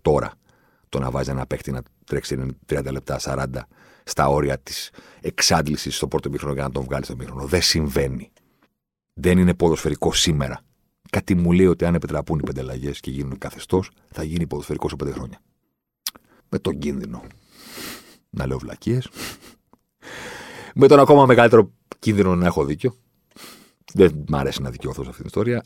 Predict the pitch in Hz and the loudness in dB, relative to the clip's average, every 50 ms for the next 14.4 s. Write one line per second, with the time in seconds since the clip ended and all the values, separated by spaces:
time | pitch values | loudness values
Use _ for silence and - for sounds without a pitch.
0 | _ _ - 85 82 - - - 101 92 - 80 80 76 67 - - - 78 - | _ _ -2 -2 -2 -2 0 0 0 0 0 -2 -6 -6 -8 -6 -6 -6 -6 -6
1 | - - - - - 73 69 67 67 67 62 65 71 76 69 69 67 65 - _ | -8 -12 -12 -10 -8 -8 -8 -6 -6 -8 -8 -8 -8 -8 -6 -8 -10 -12 -14 _
2 | _ _ _ - - - - - - - - _ - 87 90 80 76 73 - - | _ _ _ -20 -20 -20 -20 -20 -20 -20 -6 _ 2 2 2 2 0 -2 -4 -4
3 | 73 67 69 73 82 78 - 76 71 69 62 60 69 69 73 - - 69 - - | -4 -2 -2 0 -2 -2 -4 -6 -8 -6 -6 -4 -4 -4 -4 -4 -6 -6 -8 -8
4 | 67 - - 69 65 62 _ _ - - - - - _ _ _ _ _ _ _ | -10 -10 -10 -10 -12 -12 _ _ -6 -4 -4 -4 -8 _ _ _ _ _ _ _
5 | _ _ _ _ _ _ _ - 87 - - 82 - 73 - - 67 - 67 62 | _ _ _ _ _ _ _ -14 -10 -8 -8 -8 -8 -8 -10 -10 -8 -6 -6 -6
6 | 64 64 69 69 69 69 67 65 62 62 - - 69 65 64 64 62 - 67 65 | -6 -6 -6 -6 -6 -6 -6 -8 -8 -10 -10 -10 -10 -10 -10 -10 -8 -8 -8 -8
7 | 62 62 - - 62 55 60 65 80 90 87 85 - - _ _ - 82 71 - | -8 -10 -12 -12 -12 -10 -10 -6 -4 -4 -4 -6 -8 -16 _ _ -6 -6 -6 -8
8 | - - _ _ - - 76 71 - - - - 87 76 67 65 73 87 90 87 | -14 -20 _ _ -6 -4 -4 -4 -4 -6 -4 -4 -4 -4 -4 -6 -4 -4 -4 -4
9 | 80 82 - 87 87 85 73 69 67 - _ _ - - - - 69 69 67 67 | -4 -4 -4 -4 -4 -4 -6 -8 -12 -14 _ _ -14 -12 -10 -8 -8 -8 -8 -6
10 | 71 82 90 92 85 85 90 98 95 90 92 101 95 80 85 92 82 64 - - | -6 -6 -6 -4 -4 -4 -2 0 0 2 2 2 4 4 2 0 0 -2 -6 -8
11 | 80 78 76 69 - - 65 69 73 71 67 - - 64 69 69 65 - - _ | -6 -6 -6 -6 -8 -12 -12 -10 -10 -10 -10 -12 -14 -12 -12 -12 -12 -14 -16 _
12 | _ _ _ _ _ _ _ - - - _ _ _ _ _ - 87 82 80 78 | _ _ _ _ _ _ _ -16 -16 -16 _ _ _ _ _ -12 -6 -4 -4 -4
13 | - - - 69 67 69 - - 64 64 64 64 64 - - - 58 - - - | -4 -6 -8 -6 -6 -8 -8 -10 -10 -10 -10 -10 -10 -12 -12 -14 -14 -16 -16 -18
14 | - - - - 71 71 69 65 | -20 -18 -16 -14 -12 -12 -12 -12